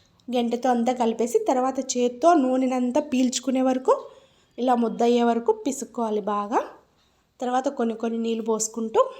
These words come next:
దాన్ని మొత్తం పిసుక్కోవాలండి. కొంచెం కొంచెం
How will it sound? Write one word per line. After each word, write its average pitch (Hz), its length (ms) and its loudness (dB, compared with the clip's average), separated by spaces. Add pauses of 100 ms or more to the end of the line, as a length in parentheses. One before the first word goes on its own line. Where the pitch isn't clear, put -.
(560)
దాన్ని 233 180 -2
మొత్తం 226 480 -4 (300)
పిసుక్కోవాలండి. 190 880 -4 (460)
కొంచెం 277 260 -2
కొంచెం 269 400 0